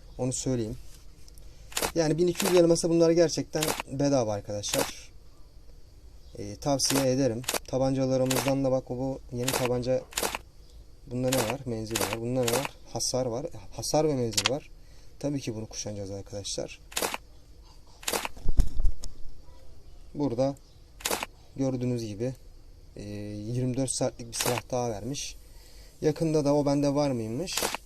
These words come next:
Bakayım. Ha, turuncu olanı varmış bende arkadaşlar. Yeşil olanı va-, yokmuş. Bu arada bu da gayet iyi oldu. E, bu tavayı seviyorum. Ama Kobra'nın tavası sanki daha iyi gibi. Ben genelde bunu kullanıyorum.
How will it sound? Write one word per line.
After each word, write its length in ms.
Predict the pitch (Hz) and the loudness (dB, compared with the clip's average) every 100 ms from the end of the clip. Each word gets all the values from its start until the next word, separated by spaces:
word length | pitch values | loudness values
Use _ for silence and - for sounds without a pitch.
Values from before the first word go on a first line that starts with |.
| - - - - - - - - - - - - - - | -18 -20 -20 -20 -20 -20 -20 -20 -20 -20 -20 -20 -20 -14
Bakayım. 420 | 117 127 - 139 170 - | -8 -6 -6 -10 -10 -6
Ha, 380 | 127 120 107 98 | -2 -2 -2 -6
turuncu 600 | - 131 131 127 151 156 - - - - - | -8 -4 0 2 6 4 4 -12 -20 -20 -8
olanı 280 | 117 113 110 | -6 -4 -4
varmış 320 | 101 92 - | -6 -8 -10
bende 200 | 104 98 | -8 -8
arkadaşlar. 600 | 95 - 101 - 160 160 - - - - - | -10 -12 -10 -4 -4 -2 -4 -4 -4 -10 -8
Yeşil 260 | 135 131 139 | -4 -2 0
olanı 240 | 123 113 | 0 0
va-, 420 | 113 101 - - 120 | -4 -6 -10 -10 -4
yokmuş. 560 | 123 127 135 143 - | -4 -4 -6 -8 -8
Bu 120 | 143 | -4
arada 240 | 113 120 123 | -4 -4 -4
bu 80 | 120 | -2
da 80 | |
gayet 500 | 117 113 117 127 - | -2 -2 -4 -6 -10
iyi 160 | - 127 | -6 -4
oldu. 380 | 117 98 120 - - - - - - - - - | -4 -4 -8 -8 -12 -20 -20 -20 -20 -20 -20 -14
E, 180 | 104 107 | -12 -10
bu 80 | 120 | -4
tavayı 280 | 139 127 127 | 0 0 0
seviyorum. 540 | - 135 131 104 131 - - - | -2 -2 -2 -2 -6 -10 -18 -12
Ama 280 | - 135 139 | -2 2 2
Kobra'nın 480 | - - 135 127 127 | -2 -2 0 2 0
tavası 320 | 127 123 120 | 0 0 0
sanki 340 | - 123 - 117 | 0 -2 -2 0
daha 200 | 120 123 | 2 2
iyi 260 | 113 107 | 0 -4
gibi. 280 | 92 92 113 - - - - - - - | -6 -8 -8 -10 -18 -10 -4 -4 -6 -8
Ben 120 | 113 | -6
genelde 300 | 110 110 110 | -4 -4 -4
bunu 180 | 110 117 | -6 -8
kullanıyorum. 540 | 117 104 95 92 113 | -8 -10 -10 -10 -12